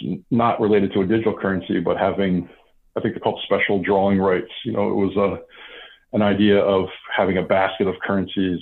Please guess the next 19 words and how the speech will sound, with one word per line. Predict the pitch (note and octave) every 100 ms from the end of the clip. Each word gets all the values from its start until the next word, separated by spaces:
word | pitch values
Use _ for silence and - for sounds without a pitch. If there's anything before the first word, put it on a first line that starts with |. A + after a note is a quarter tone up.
| -
instead | G2 - -
of | F2+
just | F#2+ F#2+ -
the |
U | F#2 F#2
S | E2+ -
dollar. | F#2+ F#2 F#2 F#2 F2+ - _ _ _ _ _ _ _ _ _ _ -
Um, | F#2 F2+ E2 - _ _ _ -
so | C#3+ A#2 - - - - - - -
th-, | B2 C3+
these | F3
are, | F#3+ F3+ -
these | D3
are | F#3 D3
really, | D3+ D3+ C3 G#2 - -
you | - - _ _ _ - - - _ _
know, | C3 A2+
currency | - - E3+ F3 - B2+ A2+ G#2+ - - _ - - _ _ _ _ A#2+
is | A2+